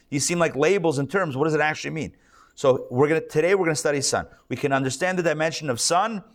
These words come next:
in man's relationship with God by using the metaphor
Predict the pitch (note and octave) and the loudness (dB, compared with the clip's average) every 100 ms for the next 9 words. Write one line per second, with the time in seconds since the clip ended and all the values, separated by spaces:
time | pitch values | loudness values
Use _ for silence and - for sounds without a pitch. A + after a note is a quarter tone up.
0 | _ _ C3+ C3+ D3+ E3 C#3+ D3 D3+ D#3+ | _ _ -2 0 0 0 0 2 2 0
1 | C3+ B2 B2+ C#3+ F#3+ F3+ - _ B2+ B2+ | -6 -4 0 2 2 -2 -12 _ -2 0
2 | B2+ G3+ A3 F3+ D#3 D3 D3+ G#3+ F#3+ - | 4 4 4 2 0 2 2 0 -2 2
3 | A#2+ C3 | 4 4